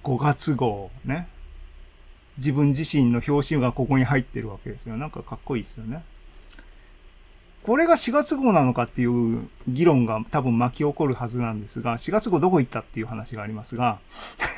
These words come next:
<laughs> 四月はですね、全景エーアイフォーラムの四月はですね、僕が一人喋りしたんですね。で、ってことは、全景エーアイマガジン四月号は僕が書けば、あの、出るんですけども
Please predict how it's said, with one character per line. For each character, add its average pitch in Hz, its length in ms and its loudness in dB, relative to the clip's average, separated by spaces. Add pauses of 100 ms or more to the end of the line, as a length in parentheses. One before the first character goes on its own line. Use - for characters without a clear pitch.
(480)
<laughs> - 1000 -8
四 - 160 2
月 240 280 2
は 214 220 6
で 120 120 2
す 135 100 -2
ね、 120 140 4
全 170 180 0
景 202 140 2
エ 208 60 2
ー 202 40 4
ア 196 40 2
イ 196 40 -2
フ 226 160 -4
ォ 226 60 2
ー - 20 4
ラ 180 80 2
ム 127 100 4
の 120 60 2
四 - 140 -4
月 170 220 0
は 151 120 2
で 110 100 0
す - 80 -10
ね、 117 100 0
僕 143 300 -2
が 220 120 0
一 226 200 -4
人 - 20 0
喋 220 300 -2
り 120 120 -2
し - 80 -14
た 110 80 -4
ん 104 80 -8
で - 60 -16
す - 120 -12
ね。 123 300 -2 (100)
で、 131 520 -4 (520)
っ - 60 -14
て 427 120 2
こ 208 100 4
と 403 120 0
は、 143 440 4
全 165 200 -2
景 180 120 2
エ 180 40 4
ー 185 40 2
ア - 40 6
イ - 20 2
マ 190 140 4
ガ 165 120 6
ジ 131 100 2
ン 117 60 2
四 135 120 -4
月 147 200 -2
号 131 200 2
は 113 100 0
僕 135 460 -2
が 175 340 4 (560)
書 185 80 2
け 135 160 0
ば、 120 300 2 (1040)
あ 131 100 4
の、 120 220 0
出 170 140 6
る 139 80 4
ん 113 80 2
で 107 100 -8
す - 80 -18
け 113 80 -8
ど 110 60 -6
も 117 320 -4